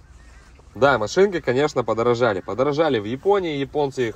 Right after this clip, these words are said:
э, дёшево не отдают. Не отдают. Всё дорожает у нас.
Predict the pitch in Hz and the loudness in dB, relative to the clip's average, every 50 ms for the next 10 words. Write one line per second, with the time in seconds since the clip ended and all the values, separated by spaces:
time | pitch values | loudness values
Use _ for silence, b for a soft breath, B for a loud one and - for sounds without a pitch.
0 | - - 113 110 110 107 107 104 104 101 98 110 147 139 123 - 123 107 104 101 | -6 -4 -2 0 2 2 2 0 0 -2 -2 0 0 0 0 0 -4 -4 -4 -4
1 | 104 117 139 151 151 139 117 101 98 120 127 135 160 180 202 190 - b b b | -6 -8 -4 2 2 2 2 4 4 2 4 4 4 4 2 2 -2 b b b
2 | b b b b b b b b _ - 127 135 143 139 127 131 135 135 139 135 | b b b b b b b b _ -8 -4 -2 -2 0 2 2 2 2 2 2
3 | 131 - - _ _ _ _ _ _ - - _ _ _ _ _ _ - _ _ | 0 0 -4 _ _ _ _ _ _ -20 -20 _ _ _ _ _ _ -20 _ _
4 | _ _ _ _ - _ _ _ _ - - - - - - - - _ - _ | _ _ _ _ -20 _ _ _ _ -20 -20 -20 -20 -20 -20 -20 -20 _ -20 _
5 | - - _ _ - - - - - _ _ - - - - 185 220 202 175 175 | -20 -20 _ _ -20 -20 -20 -20 -20 _ _ -20 -18 2 4 4 6 6 6 6
6 | 170 151 123 135 143 143 131 117 - 107 98 92 85 82 - - | 6 4 4 4 6 6 6 6 2 -2 -8 -8 -8 -10 -14 -20